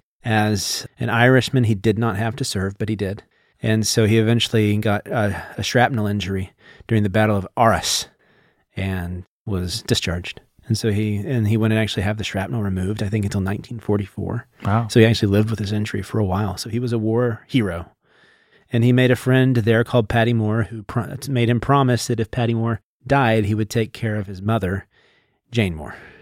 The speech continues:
Speaker 1: And Lewis agreed. <laughs> He went back to Oxford after the war, and that's where his relationship with Jane Moore began, this, uh, mother of Patty Moore.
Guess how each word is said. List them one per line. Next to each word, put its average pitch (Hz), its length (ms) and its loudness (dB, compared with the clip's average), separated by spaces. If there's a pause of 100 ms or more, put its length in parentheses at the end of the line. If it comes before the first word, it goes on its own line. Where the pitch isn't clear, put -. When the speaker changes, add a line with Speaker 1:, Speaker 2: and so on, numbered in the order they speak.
(260)
Speaker 1:
And 98 160 -2
Lewis 85 260 -4
agreed. 107 380 4
<laughs> - 60 -12 (1700)
He 139 60 0
went 139 100 2
back 139 160 0
to - 80 0
Oxford 143 480 0
after 127 260 0
the 110 120 -2
war, 117 460 0 (880)
and 101 720 2 (320)
that's - 300 -4
where 95 140 0
his 101 200 -2
relationship 113 580 4
with 107 80 2
Jane 104 280 4
Moore 101 280 4
began, 92 600 -2 (260)
this, - 220 0
uh, 98 180 4
mother 104 420 2
of 101 540 -2 (260)
Patty 120 240 0
Moore. 101 280 0